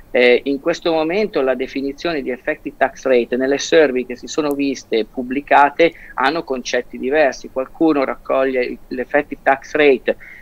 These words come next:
dal cosiddetto country by country reporting, C R D four, ai fini contabili, senza tenere conto di un'informazione più capillare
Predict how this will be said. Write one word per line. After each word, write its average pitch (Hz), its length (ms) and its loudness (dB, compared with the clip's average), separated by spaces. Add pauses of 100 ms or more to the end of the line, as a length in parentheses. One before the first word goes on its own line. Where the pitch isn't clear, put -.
(100)
dal 139 320 6
cosiddetto 131 640 -2
country 139 320 -4
by 127 140 -6
country 135 340 -4
reporting, 131 720 0
C - 180 -4
R 135 200 6
D 127 140 -4
four, 143 420 2
ai 113 120 -6
fini 139 380 -4
contabili, 151 720 -2 (180)
senza 139 320 -8
tenere 139 380 -2
conto 147 380 -2
di 123 100 -6
un'informazione 127 760 -2
più 123 180 -8
capillare 135 840 2